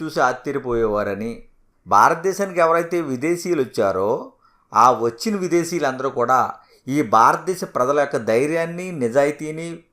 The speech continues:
వినయాన్ని చూచి ఆశ్చర్యపోయేవారు అని, ఆ రోజులలో హిందువులు టార్టారీ, చైనా, ఇతర దేశాలను జయించి తమ జెండా ఎగరవేశారు. అంటే ఇతర దేశాలలో కూడా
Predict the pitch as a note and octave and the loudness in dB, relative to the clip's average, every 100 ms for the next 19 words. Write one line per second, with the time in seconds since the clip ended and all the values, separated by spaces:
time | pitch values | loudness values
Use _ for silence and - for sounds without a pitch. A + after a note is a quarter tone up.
0 | - G#2 C3 D#3+ F3 F3 F3 C#3 A#2+ C#3 | -6 -2 0 2 0 -2 -8 -10 -10 -8
1 | B2 E2+ _ _ _ _ G#2 B2+ - G3 | -8 -10 _ _ _ _ 2 2 2 0
2 | F3+ B2+ A#2 C3 C3 C3+ B2+ C3 B2+ C#3+ | 0 0 2 2 4 4 4 0 -2 -6
3 | G#3+ - - _ _ _ G#2+ A#2+ C#3 D#3+ | -12 -20 -20 _ _ _ 4 4 4 2
4 | G3+ G3+ F3 D3+ - C3 C#3+ G#3 D#3+ A2 | 0 0 0 0 -4 -10 -4 -2 -2 -4
5 | C#3+ G#3 - - - - - B2+ E3 - | -6 -8 -8 -6 -6 -4 2 4 4 2
6 | E3+ E3 E3 - _ _ - C3 C#3+ D3 | 2 2 -4 -10 _ _ -2 0 0 -2
7 | D3 - - B2+ E3+ E3+ E3+ E3+ E3+ D#3+ | -4 -6 -8 -4 -4 -2 -4 0 -2 -2
8 | A2+ A2+ B2+ C3 D3 G#2 D#2+ _ _ _ | 0 0 0 -4 -8 -8 -10 _ _ _
9 | B2+ C3 A#2 A#2+ E3+ F3+ D#3+ D#3 D3 C#3 | 0 0 0 0 2 4 4 2 0 2
10 | A#2 F#2+ - G2+ B2 A#2 D3 E3+ E3+ E3+ | 0 0 -6 -8 -4 -2 0 0 0 0
11 | F3+ F3 F3 E3 E3+ F3+ G3+ | 0 2 0 0 2 4 4